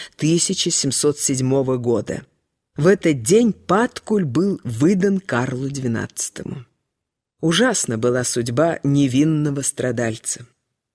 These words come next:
Казалось, Карл хотел отомстить ему и за ропот Лифляндии, и за успехи Петра. Никакие просьбы государей, которых русский царь умолял вступиться за его посланника,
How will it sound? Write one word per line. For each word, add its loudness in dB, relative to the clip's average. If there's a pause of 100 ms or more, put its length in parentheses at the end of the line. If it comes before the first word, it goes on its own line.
(580)
Казалось, 2
Карл 0
хотел 2
отомстить 0
ему 4
и 0
за 4
ропот 0
Лифляндии, 0
и 0
за 4
успехи 0
Петра. -2 (640)
Никакие 2
просьбы 2
государей, 0 (220)
которых 2
русский 0
царь 2
умолял 2
вступиться -2
за 0
его 2
посланника, 0